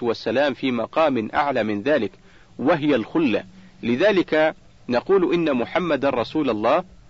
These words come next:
صلى الله عليه وسلم خليل الله، وهذا أعلى من قولنا إنه حبيب الله. الهامش: فتاوى العقيدة الشيخ ابن عثيمين في الصفحة السادسة والتسعين بعد الثلاثمائة،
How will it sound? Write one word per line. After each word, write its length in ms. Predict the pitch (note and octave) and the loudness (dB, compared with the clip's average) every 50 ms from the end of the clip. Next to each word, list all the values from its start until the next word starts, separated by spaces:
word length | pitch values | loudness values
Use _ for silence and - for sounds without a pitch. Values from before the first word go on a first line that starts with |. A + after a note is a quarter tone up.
| - - | -20 -10
صلى 220 | - C#3 B2 A#2+ | -4 -2 -2 0
الله 320 | A2+ B2+ D#3+ E3+ C#3 C3+ A2+ | 2 2 2 2 2 2 2
عليه 300 | G#2+ A2+ C3+ C#3+ A#2+ B2 | 2 2 0 0 0 0
وسلم 520 | A2 G#2 - - D3 D#3 D#3 D#3+ D3+ C#3 | -2 -2 -2 -2 -2 -2 0 0 -2 -2
خليل 480 | - - - A#2 A#2+ D#3 F3 D#3 B2+ A2+ | -4 -2 -2 0 2 2 2 2 0 0
الله، 300 | A2 A#2 C3+ C3 C3+ - - - - - - _ - | 0 2 2 2 2 0 -6 -20 -20 -20 -20 _ -2
وهذا 880 | A2 A2 G2+ F#2+ B2+ D3+ E3 D#3 C#3+ B2+ A2 G#2+ A2+ G#2+ G#2 G2+ G2+ - - | 0 0 0 2 2 2 4 4 2 0 0 0 0 2 2 0 0 -2 0
أعلى 520 | D3 E3 D#3 A#2 A2+ A2 G#2+ G2+ G2+ G2 G2 | 2 2 2 2 0 0 0 0 0 0 -2
من 300 | G2+ A#2 D#3 D#3 C3+ A2 | 0 0 0 0 0 -4
قولنا 720 | - - D#3+ D#3 C#3+ C#3 C3+ C3+ C#3 C#3+ C#3 C#3 C#3 - - | -2 0 0 2 2 2 2 2 2 2 0 0 0 -2 -4
إنه 420 | C3 A2+ G#2 A2 C3+ C#3 C3 A#2+ A#2 | -6 -4 -2 -2 -4 -4 -2 -4 -6
حبيب 460 | - - G2+ G2+ A#2+ C#3 C#3 A#2 A2+ | -4 -4 -4 -2 0 0 -2 0 -2
الله. 420 | G#2+ G2+ G2 G2 G2+ G2+ G2+ G2 - - _ _ - - _ - - - - - - - - - - - - _ - - | -6 -4 -4 -4 -2 -2 -2 -4 -6 -8 _ _ -20 -20 _ -20 -20 -20 -20 -20 -20 -20 -20 -20 -20 -20 -20 _ -6 -2
الهامش: 500 | B2 A#2+ A2+ G#2+ B2 C#3+ E3+ F#3+ F#3 F#3 | -2 -2 0 0 0 0 2 0 -2 -2
فتاوى 420 | - C3+ A2 - - D#3 D3+ C3 A#2 | -2 -6 -6 -2 0 0 2 2 2
العقيدة 520 | A2 - G2+ G#2 - D3 D#3 D#3+ E3 C#3+ | 0 0 -2 -2 0 0 0 0 0 -2
الشيخ 360 | A#2 - - D3 C#3+ B2+ - | -2 -4 -4 -4 -4 -4 -4
ابن 180 | B2 A2 A2+ G#2 | -4 -4 -4 -4
عثيمين 560 | F#2+ G2+ - - G#2 G#2 G#2 B2+ D3 E3 E3 D3+ | -4 -6 -4 -4 -4 -2 -2 0 0 0 -2 -4
في 80 | - | -6
الصفحة 340 | A2+ - - C#3+ - - - | -10 -8 -6 -8 -6 -6 -8
السادسة 480 | G#2+ - - C#3 C3 A#2+ A2 - - G#2 | -8 -4 -4 -6 -4 -4 -6 -6 -4 -4
والتسعين 600 | A2 C3+ - - - A2+ - - A#2+ D3 D3+ C3+ | -4 -4 -4 -6 -10 -10 -8 -4 -4 -2 -2 -2
بعد 200 | A#2 - G#2+ A#2+ | -2 -4 -4 -6
الثلاثمائة، 640 | A2+ - - G#2+ G#2+ G2+ - - B2+ C#3+ E3 F3+ | -8 -8 -6 -4 -4 -4 -4 -4 -2 -2 -2 -2